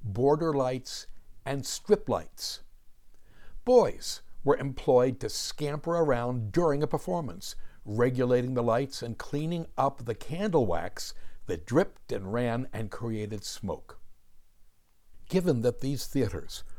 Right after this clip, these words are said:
were built from wood, covered in fabric and papier-mâché, and were occupied during a performance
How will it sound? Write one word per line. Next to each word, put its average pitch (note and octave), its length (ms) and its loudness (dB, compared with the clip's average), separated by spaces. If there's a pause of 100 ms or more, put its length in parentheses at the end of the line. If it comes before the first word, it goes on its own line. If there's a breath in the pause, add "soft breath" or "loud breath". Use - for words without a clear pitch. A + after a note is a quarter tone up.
(180 soft breath)
were A2 100 4
built G2 300 0
from F2 320 -6
wood, D#3 380 0 (320 soft breath)
covered G#2+ 320 0
in F#2 120 -4
fabric G2+ 540 -2
and F#2 100 -6
papier-mâché, G2 840 -2 (720 loud breath)
and C3 160 2
were C3+ 200 4
occupied G#2+ 680 2 (100)
during F#2+ 260 4
a F#2 40 -2
performance G#2 800 -6